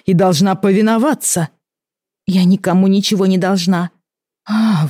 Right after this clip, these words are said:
вот как ты заговорила». Лери Белла прищурилась, будто пытаясь что-то прочесть в глазах. «Еще скажи, что тебе его жаль. Жаль убийцу моей дочери». «Или была моей подругой»,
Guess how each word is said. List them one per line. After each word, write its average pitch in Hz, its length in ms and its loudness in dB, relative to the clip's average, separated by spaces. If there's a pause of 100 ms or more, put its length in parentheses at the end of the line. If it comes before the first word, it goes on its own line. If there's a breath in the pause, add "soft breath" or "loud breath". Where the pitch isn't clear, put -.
(120)
вот 233 300 -2
как - 240 -6
ты 175 180 -2
заговорила». 190 800 0 (520)
Лери 165 220 0
Белла 147 280 -2
прищурилась, 147 680 -4 (160 loud breath)
будто 165 240 -2
пытаясь 160 380 -2
что-то 156 260 -4
прочесть 156 460 -4
в - 20 -12
глазах. 143 540 -4 (580)
«Еще 160 420 -2
скажи, 170 500 -2
что - 240 -2
тебе 175 400 0
его 185 220 0
жаль. 156 420 -6 (260 loud breath)
Жаль 175 360 0
убийцу 185 560 2
моей 196 320 2
дочери». 156 760 -2 (800)
«Или 175 280 0
была 170 320 -2
моей 170 240 0
подругой», 147 720 -6